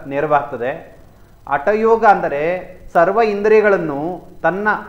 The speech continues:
ಮುಷ್ಟಿಯಲ್ಲಿ ಇಟ್ಕೊಳ್ತಕ್ಕಂಥ, ಮತ್ತೆ ಹೀಗೆ ಆಗ್ಬೇಕು ಅಂದ್ರೆ ದೇಹ ಹೀಗೆ ರಚನೆ ಆಗ್ಬೇಕು, ಮನಸ್ಸನ್ನ ಈ ರೀತಿ ನಿಲ್ಲಿಸ್ಬೇಕು ಅಂದ್ರೆ ಆ ಪಕ್ವತೆಗೆ ನಿಲ್ಲಿಸ್ಬೇಕು ಅನ್ನೋದಾದ್ರೆ ನಾವು ಯಾರ ಬಗ್ಗೆನೂ ಹಠ ಮಾಡುವಂಗಿಲ್ಲ ಅಲ್ಲಿ.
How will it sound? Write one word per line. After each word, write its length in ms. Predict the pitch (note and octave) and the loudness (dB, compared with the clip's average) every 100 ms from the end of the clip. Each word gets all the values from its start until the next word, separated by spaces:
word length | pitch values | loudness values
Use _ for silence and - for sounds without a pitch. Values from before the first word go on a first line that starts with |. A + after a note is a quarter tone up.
| D3 | -10
ಮುಷ್ಟಿಯಲ್ಲಿ 480 | E3 - A3 G#3 F#3+ | -10 -8 -4 -2 -2
ಇಟ್ಕೊಳ್ತಕ್ಕಂಥ, 720 | F#3 E3+ E3 D3 C#3+ C3 B2+ C3+ E3 - - - F#3 | -2 -6 -4 -8 -10 -6 0 2 0 -4 -16 -10 -8
ಮತ್ತೆ 560 | G3 G#3 C#3 - - - - - - D3 | -4 -2 -4 -6 -16 -20 -20 -20 -20 -14
ಹೀಗೆ 260 | G3 F#3 | -8 -4
ಆಗ್ಬೇಕು 680 | G#3 C3+ D3 E3+ F3+ G#3+ G#3 | -4 -2 -6 -4 -2 -2 -2
ಅಂದ್ರೆ 280 | G#3 G3+ E3+ | -4 -4 -2
ದೇಹ 240 | F3+ G3 A3 A3+ - | -2 0 0 -2 -6
ಹೀಗೆ 240 | F3 G3+ G#3+ | -8 -4 -2
ರಚನೆ 340 | A3+ F#3+ F#3 | -4 -6 -4
ಆಗ್ಬೇಕು, 540 | E3+ D#3 D3 C#3+ A#2 - - - C#3+ | -4 -4 -8 -10 -14 -16 -20 -12 -6
ಮನಸ್ಸನ್ನ 560 | F3 A3 A3 G#3+ G#3+ | -4 -4 -6 -6 -4
ಈ 240 | A3 G#3+ G#3 | -2 -2 -2
ರೀತಿ 220 | G#3 G3+ | -4 -4
ನಿಲ್ಲಿಸ್ಬೇಕು 600 | F#3 G3+ - F3 G3 G3 | -2 -2 -4 -6 -6 -6
ಅಂದ್ರೆ 480 | F#3+ G#3+ A3 - - | -4 -4 -6 -10 -2
ಆ 120 | F3+ | 0
ಪಕ್ವತೆಗೆ 560 | A#3 - - G3+ G#3 F#3+ | 0 -4 -4 -4 -2 -4
ನಿಲ್ಲಿಸ್ಬೇಕು 600 | F3+ F#3 F#3 E3+ E3 D#3+ | -2 -2 -4 -6 -8 -8
ಅನ್ನೋದಾದ್ರೆ 840 | D3+ D3+ E3+ F#3 D#3+ E3+ - - - - - - | -8 -4 -2 0 -2 -2 -8 -18 -20 -20 -20 -8
ನಾವು 280 | E3 F3+ C#3 | -4 -4 -2
ಯಾರ 400 | B2+ D3+ G3 G3+ | 0 0 0 -2
ಬಗ್ಗೆನೂ 420 | F#3 F#3 G#3 G3+ | -4 -4 -4 -4
ಹಠ 160 | F3+ F3+ | -4 -4
ಮಾಡುವಂಗಿಲ್ಲ 600 | F3+ F3 E3+ D#3+ D#3 D#3 | -2 -2 -2 -2 0 0
ಅಲ್ಲಿ. 380 | B2+ F#2+ - | 0 -6 -14